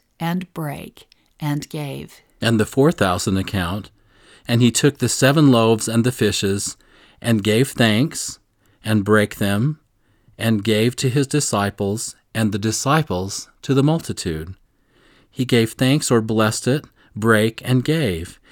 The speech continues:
Speaker 2: In all three instances, he gave to the disciples first, and then they gave to the multitude.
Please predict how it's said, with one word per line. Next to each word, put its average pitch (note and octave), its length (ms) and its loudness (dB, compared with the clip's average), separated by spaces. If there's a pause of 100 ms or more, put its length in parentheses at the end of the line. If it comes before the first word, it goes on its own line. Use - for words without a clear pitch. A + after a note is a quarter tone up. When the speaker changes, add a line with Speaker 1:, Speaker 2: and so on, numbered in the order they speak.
(120)
Speaker 2:
In B2+ 200 0
all E3 240 4
three E3 360 2
instances, A2+ 640 2
he C#3+ 120 0
gave B2 300 2
to E3+ 140 0
the E3 100 2
disciples A#2+ 720 -2
first, A2+ 560 2
and A2+ 220 -2
then A#2+ 240 2
they C3+ 220 2
gave G#2+ 360 0
to B2 120 -8
the B2 100 0
multitude. F#2+ 720 -2